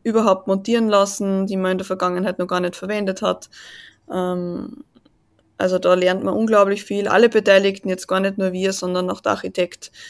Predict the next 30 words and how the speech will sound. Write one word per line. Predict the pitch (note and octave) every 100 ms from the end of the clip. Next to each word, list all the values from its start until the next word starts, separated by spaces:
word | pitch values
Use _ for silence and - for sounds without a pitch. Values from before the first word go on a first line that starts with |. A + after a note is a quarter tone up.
| - - - _ -
äh, | F#3+ F3+
der | F#3 G#3
Kunde | - G3 F#3
selber. | - E3+ F3 E3+ E3+ G3+
Man | G3
kann | F#3+ F#3
das | F#3+ F#3 -
Zimmer | - G#3+ G#3
mal | G3
greifen, | F#3+ E3+ E3+ - F#3+
man | F#3
kann's | F#3 F#3
mal | F#3+
fühlen, | F#3+ G3 F#3+ F#3
passt | G#3+ F#3 -
das | F#3+
überhaupt | F#3+ F3+ G#3 F#3 -
zusammen, | F#3+ F3+ F3 F3+ F#3 F3+
ergibt's | - F3+ G3 - -
das | F#3+ F#3 -
Konzept? | G3 G3 F3+ - - - - - - _ -
Ähm, | F3+ F3+ F3 F3 F3+ F#3 _
da | F#3+
kommen | F#3+ F#3+ F#3
auch | F3 G3
immer | G3 F#3+
ganz | F#3+ F#3+
andere | F#3 F#3+ F#3+
Überraschungseffekte | F#3+ F#3+ F3 F#3+ G3+ G3 F#3+ - F#3 - G3
dann | F3+ F3+